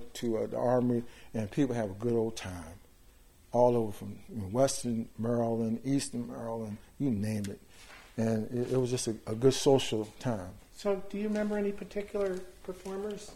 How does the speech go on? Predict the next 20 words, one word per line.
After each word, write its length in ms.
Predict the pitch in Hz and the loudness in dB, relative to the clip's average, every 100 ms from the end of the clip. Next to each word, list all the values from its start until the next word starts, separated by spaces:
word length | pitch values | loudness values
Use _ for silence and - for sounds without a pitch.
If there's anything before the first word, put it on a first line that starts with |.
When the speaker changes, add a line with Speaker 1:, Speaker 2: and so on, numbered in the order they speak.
| - | -10
Speaker 2:
like, 200 | 180 170 | -8 -8
being 260 | 208 196 190 | -6 -4 -4
there 220 | 185 185 190 | -4 -4 -6
for? 1200 | 185 170 165 - - - - - - - - - | -10 -8 -10 -12 -18 -20 -20 -20 -20 -20 -14 -6
Speaker 1:
Okay. 280 | 113 147 110 - - - - | 4 6 6 2 -10 -16 -12
Now, 100 | 104 101 | -8 6
these 260 | 170 277 208 | 10 10 12
guys 340 | 165 147 135 | 12 12 12
here 160 | 160 147 | 8 6
were 60 | |
for 160 | - 110 | 6 0
the 100 | 104 | 4
older 320 | 131 135 104 | 6 6 4
guys. 500 | 87 - - - - - - - - - - - | -2 -6 -8 -8 -10 -12 -18 -18 -16 -16 -14 4
The 60 | |
older 360 | 110 196 269 226 | 12 12 12 12
crew 320 | - - 180 | 8 12 12
were 180 | 147 135 | 12 10
not 260 | 135 190 | 10 6
gonna, 240 | 170 151 | 6 2